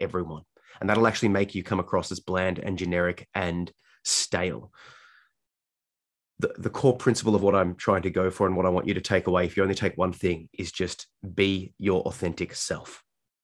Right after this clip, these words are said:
The more you can be your authentic self, the more chance you have of people actually liking and understanding you, right? So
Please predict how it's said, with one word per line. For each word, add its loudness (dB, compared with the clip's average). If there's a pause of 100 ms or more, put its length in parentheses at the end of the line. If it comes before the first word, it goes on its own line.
(840)
The -2
more 4
you 2
can -2
be 0
your 4
authentic -4
self, -6 (440)
the -4
more 4
chance 0
you -2
have 0
of -12
people -4
actually -4
liking -4
and -4
understanding -8
you, -18 (640)
right? 2 (720)
So 6